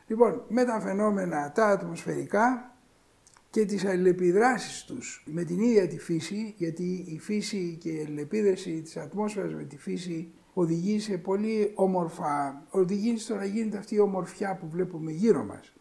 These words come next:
Η ομορφιά τι είναι; Η ομορφιά είναι αναλογίες, είναι χρώματα, αναλογίες χρωμάτων και αυτό είναι το, ε,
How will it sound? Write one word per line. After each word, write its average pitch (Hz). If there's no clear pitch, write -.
Η 190
ομορφιά 175
τι 180
είναι; 120
Η -
ομορφιά 151
είναι 156
αναλογίες, 151
είναι 165
χρώματα, 220
αναλογίες 156
χρωμάτων 208
και 202
αυτό 202
είναι 190
το, 175
ε, 151